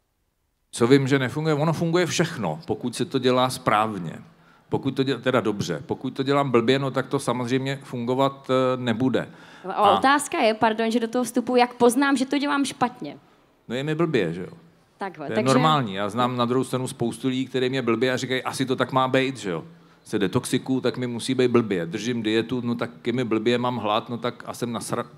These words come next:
Speaker 1: naštvanej, tak asi to dělám dobře, že jo?“ Protože mi všichni řekli, že to, to utrpení veliký tam, tam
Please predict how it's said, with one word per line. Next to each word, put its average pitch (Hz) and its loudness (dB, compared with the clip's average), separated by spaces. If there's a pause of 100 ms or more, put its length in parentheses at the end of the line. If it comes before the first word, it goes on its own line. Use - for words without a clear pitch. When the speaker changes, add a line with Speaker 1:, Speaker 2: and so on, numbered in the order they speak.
(120)
Speaker 1:
naštvanej, 120 -2 (800)
tak - -2 (240)
asi 139 0
to 151 2
dělám 143 4
dobře, 135 2
že 101 -4
jo?“ 95 -2
Protože 110 -4
mi 123 -4
všichni 131 -4
řekli, 123 -2
že 127 0 (220)
to, 120 0
to 135 4
utrpení 131 0
veliký 120 0
tam, 127 0
tam 131 -2